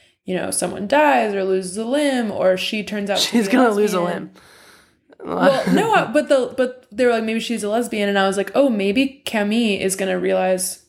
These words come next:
Speaker 1: she's a lesbian and leave Gabrielle." 'Cause I'm like, "How is Gabrielle getting out of this
Speaker 2: Yeah.
Speaker 1: relationship with this awesome person?"
Speaker 2: Yeah.
Speaker 1: With us being on Emily's side, like, wha-, how are we gonna
Speaker 2: Yeah.
Speaker 1: be all in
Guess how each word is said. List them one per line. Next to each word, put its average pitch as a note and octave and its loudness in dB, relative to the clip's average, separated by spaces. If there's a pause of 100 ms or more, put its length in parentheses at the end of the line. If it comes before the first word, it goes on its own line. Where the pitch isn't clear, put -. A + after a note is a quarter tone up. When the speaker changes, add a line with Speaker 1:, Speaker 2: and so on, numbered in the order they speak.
Speaker 1:
she's - -6
a F#3+ -2
lesbian F#3+ 0
and F3+ -4
leave F#3 -2
Gabrielle." F3+ 0
'Cause - -10
I'm A3 4
like, A#3 2
"How C4 2
is E4+ 2
Gabrielle A3 2
getting G3 2
out F#3 2
of F3+ 2
this F3 2
Speaker 2:
Yeah. D#3+ -2
Speaker 1:
relationship F3+ 0
with F3+ -8
this E3+ -10
awesome - -6
person?" - -12 (140)
Speaker 2:
Yeah. D3 0 (800)
Speaker 1:
With G#3+ 0
us F#3+ 0
being F#3+ -2
on E3+ -4
Emily's F3 -6
side, - -2
like, G#3+ 0
wha-, A3 4
how A#3+ 2
are D#4 4
we D#4+ 0
gonna G#3 0 (180)
Speaker 2:
Yeah. E3 2 (140)
Speaker 1:
be G3+ 2
all G3+ 6
in F#3 -2